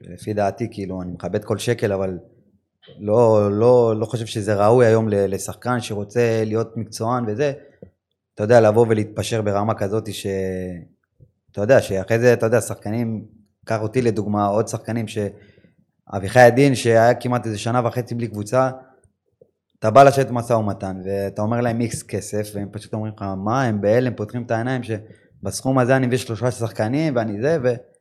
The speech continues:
אז, אה, היה הצעות, אני לא הייתי מוכן להתפשר, אפילו אם זה ברמה של, אמרתי, לשבת חצי שנה בבית, עד שיבוא משהו רציני,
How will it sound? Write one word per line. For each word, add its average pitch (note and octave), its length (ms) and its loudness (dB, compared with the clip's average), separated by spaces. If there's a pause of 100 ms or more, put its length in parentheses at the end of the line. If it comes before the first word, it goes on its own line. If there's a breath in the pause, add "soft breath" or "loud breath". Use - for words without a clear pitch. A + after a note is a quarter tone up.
(720)
אז, G2+ 240 -4
אה, A#2+ 460 6
היה D3 140 8
הצעות, G2 460 2
אני A2+ 200 -4
לא A#2 100 4
הייתי G#2 180 0
מוכן F#2 220 -10
להתפשר, A2 640 -4 (540)
אפילו A2 320 -4
אם G#2 80 -2
זה G2 100 -2
ברמה F#2+ 340 -4
של, F#2+ 340 -8
אמרתי, G#2 300 -4
לשבת G2 400 -8
חצי G#2+ 240 -8
שנה A#2+ 320 -2
בבית, B2 220 -2
עד G2+ 100 -10
שיבוא G#2 300 -4
משהו F2+ 680 -8
רציני, G2 400 -8